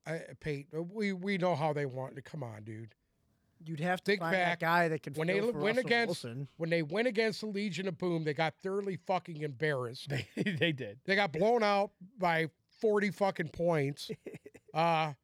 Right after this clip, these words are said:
Speaker 1: Peyton was ineffective. The turnovers absolutely, they were behind the eight ball before the eight ball was fucking there.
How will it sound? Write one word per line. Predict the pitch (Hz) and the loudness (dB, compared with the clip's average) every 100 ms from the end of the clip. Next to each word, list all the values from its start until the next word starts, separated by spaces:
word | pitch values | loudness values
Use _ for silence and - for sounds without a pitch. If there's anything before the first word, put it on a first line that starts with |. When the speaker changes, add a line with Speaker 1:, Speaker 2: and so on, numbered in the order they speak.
| _ _ _ _ _ _ - | _ _ _ _ _ _ -4
Speaker 1:
Peyton | 190 214 208 | 0 0 -2
was | 190 185 - _ _ _ - | -2 -2 -6 _ _ _ -2
ineffective. | 214 240 233 196 - 196 190 190 - _ | 0 2 2 2 2 2 2 -2 -14 _
The | - | -6
turnovers | 170 226 233 240 202 180 - | -4 -2 0 0 0 -4 -4
absolutely, | 196 196 - 214 196 - _ _ | -2 -2 -4 -10 -10 -12 _ _
they | - 240 | 0 0
were | 233 | 0
behind | 180 147 226 202 | -2 0 0 0
the | |
eight | 190 214 220 | 0 0 2
ball | 226 226 | 2 2
before | 185 - 202 | 0 -4 -4
the | 165 165 | -4 -2
eight | 185 220 | -2 -2
ball | - 208 208 | 0 2 2
was | 190 | -4
fucking | - 214 - 208 | -2 -2 -2 -4
there. | 156 156 127 | 0 0 0